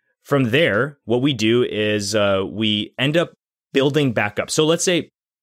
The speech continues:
what, what we do is, like, we'll cut down your calories by thirty percent. And then from there, we start slowly adding in calories after the first two weeks. So we'll say, like, "Okay, you've eaten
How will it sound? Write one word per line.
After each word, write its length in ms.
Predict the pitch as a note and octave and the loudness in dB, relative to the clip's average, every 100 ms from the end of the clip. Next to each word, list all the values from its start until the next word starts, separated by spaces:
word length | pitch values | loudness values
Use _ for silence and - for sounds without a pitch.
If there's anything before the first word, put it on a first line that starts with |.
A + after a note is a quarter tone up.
| _ _ | _ _
what, 220 | A#2 C3 C3+ | -2 2 2
what 100 | C#3+ | 0
we 80 | |
do 200 | C3 B2+ | 2 2
is, 120 | C3+ A2+ | 2 0
like, 200 | F#2+ - | -2 -2
we'll 160 | A2+ | -2
cut 180 | - D3 | 0 -2
down 140 | E3+ E3+ | 0 -2
your 80 | |
calories 340 | - A2+ A#2 A2+ | -2 0 0 -2
by 140 | G2 | -6
thirty 260 | - G#2 A#2+ | -2 -4 -2
percent. 460 | C#3+ A#2+ F#2+ G#2+ _ _ _ _ - | -4 -2 -4 -6 _ _ _ _ -2
And 100 | B2 | 0
then 100 | B2 | 2
from 200 | B2+ G#2+ | 0 2
there, 280 | C3 D3+ | 2 2
we 120 | A#2+ A#2 | 2 0
start 260 | C3+ A#2+ | 0 -2
slowly 1000 | - - - A2 A#2+ B2+ C#3 C#3 C#3+ D3 | -4 -4 -4 0 4 4 4 4 2 0
adding 320 | G#2 G#2+ A2+ | -2 -2 0
in 160 | A2 G#2+ | 0 -2
calories 580 | - F#2+ G#2 B2+ D3+ - - | -4 -2 0 0 -4 -6 -4
after 280 | G#2+ C3 | -2 0
the 100 | A2+ | -2
first 360 | - A2+ G#2 - | -2 -2 -2 -2
two 160 | G#2+ F#2+ | -4 -2
weeks. 360 | F2 - - - | -2 -4 -8 -2
So 160 | A#2 | 0
we'll 120 | G#2+ | 2
say, 180 | G#2 A2 | 2 2
like, 260 | G#2 F#2 - | 2 0 -2
"Okay, 300 | A2+ F#2+ D2+ _ _ _ _ - | -2 -2 -4 _ _ _ _ -2
you've 220 | G#2+ G2 | 0 2
eaten 240 | C3+ F3 | 0 0